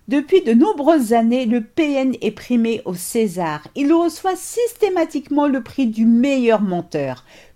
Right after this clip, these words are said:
Personne sur cette planète n'est en mesure de le détrôner.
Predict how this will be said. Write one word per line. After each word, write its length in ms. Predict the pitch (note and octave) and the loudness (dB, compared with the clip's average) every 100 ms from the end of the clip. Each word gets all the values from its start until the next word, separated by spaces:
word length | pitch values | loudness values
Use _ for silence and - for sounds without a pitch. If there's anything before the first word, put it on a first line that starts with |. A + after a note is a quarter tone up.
| _ - | _ -2
Personne 580 | - E4 - D4 C4+ B3 | -2 -2 -4 0 0 0
sur 160 | B3 | -4
cette 300 | A3 A3 G#3+ | -4 -6 -6
planète 520 | - B3 A#3 G#3+ G#3+ | -4 -2 0 0 -2
n'est 200 | A3 G3+ | -6 -4
en 80 | G3+ | -4
mesure 420 | G3 G3 F3 G3 | -4 -6 -4 -6
de 100 | F3+ | -2
le 160 | E3+ E3 | -2 -2
détrôner. 840 | D#3 D3+ G3+ - E3 D3+ B2+ A#2 | -4 -4 -4 -4 -6 -6 -8 -12